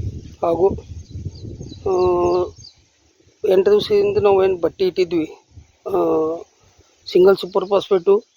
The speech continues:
ಡಿ ಎ ಪಿ ಹಾಗೂ ಮೈಕ್ರೋನ್ಯೂಟ್ರಿಯೆಂಟು ತಿಪ್ಪಿ ಗೊಬ್ಬರದಲ್ಲೆಲ್ಲ ಮಿಕ್ಸ್ ಮಾಡಿ ಇಟ್ಟಿದ್ವಿ. ಅದನ್ನೆಲ್ಲ ನಾವು ಸಾಲದಲ್ಲಿ ಹಾಕಿದ್ದೀವಿ. ಈಗ ಸಾಲದಲ್ಲಿ ಹಾಕಿ ಈಗ ಅದನ್ನು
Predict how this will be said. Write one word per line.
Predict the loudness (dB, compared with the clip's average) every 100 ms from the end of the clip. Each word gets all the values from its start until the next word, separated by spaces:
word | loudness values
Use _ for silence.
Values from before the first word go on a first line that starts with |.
| _ _ -6
ಡಿ | 2
ಎ | 4 4
ಪಿ | 2 -4 -6 -18 -20 -20 -20 -20 -20 -20 -18 -20 _ _
ಹಾಗೂ | 2 4 2 0 _ _ -4
ಮೈಕ್ರೋನ್ಯೂಟ್ರಿಯೆಂಟು | 0 4 4 4 4 2 2 -2 -4 -16 _
ತಿಪ್ಪಿ | -14 -6 0
ಗೊಬ್ಬರದಲ್ಲೆಲ್ಲ | 0 2 2 2 2 2
ಮಿಕ್ಸ್ | 0 -2 0
ಮಾಡಿ | 0
ಇಟ್ಟಿದ್ವಿ. | 2 0 -2 -4 -12 -16 -18 -20 -18 -16 -6 -2
ಅದನ್ನೆಲ್ಲ | 4 4 6 4
ನಾವು | 2
ಸಾಲದಲ್ಲಿ | 0 -2 0 0
ಹಾಕಿದ್ದೀವಿ. | -2 -4 -2 0 -2
ಈಗ | -4 -6 _ _ _ _ -20 -20 -20 -18 -20 -18 -20 -20 -16 -4
ಸಾಲದಲ್ಲಿ | 0 2 4 4
ಹಾಕಿ | 4 2 -2 -4 -4 -12 _ _ -20 -20 -20 _ -20 _ -20 -2 4
ಈಗ | 6
ಅದನ್ನು | 6 4 0